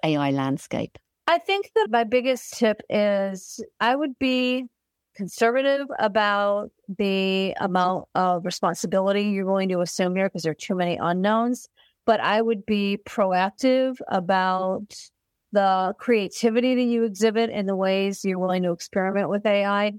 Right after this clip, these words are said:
Speaker 2: Just do it with transparency, disclosure, and buy-in from your client. They will perceive you as a leader and an early adapter, and you're more likely to be perceived as cutting edge in your particular specialty.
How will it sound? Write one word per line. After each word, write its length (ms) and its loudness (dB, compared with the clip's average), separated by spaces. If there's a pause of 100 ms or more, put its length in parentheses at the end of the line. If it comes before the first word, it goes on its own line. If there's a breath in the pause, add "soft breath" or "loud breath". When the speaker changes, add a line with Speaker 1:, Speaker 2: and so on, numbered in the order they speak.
(320 soft breath)
Speaker 2:
Just 420 0
do 180 4
it 140 0
with 160 -6
transparency, 1160 -2
disclosure, 680 -2
and 260 -2
buy-in 460 -2
from 240 -4
your 160 -2 (120)
client. 380 -2 (480)
They 160 2
will 140 4
perceive 580 0
you 500 0
as 800 -2 (320)
a 60 4
leader 640 0 (500)
and 500 0
an 100 0
early 320 0
adapter, 880 0
and 600 -2 (100)
you're 140 0
more 160 2
likely 320 0
to 80 0
be 160 -2
perceived 400 -4
as 120 -2
cutting 400 -2
edge 220 -2
in 140 0
your 260 0
particular 540 -4
specialty. 800 -2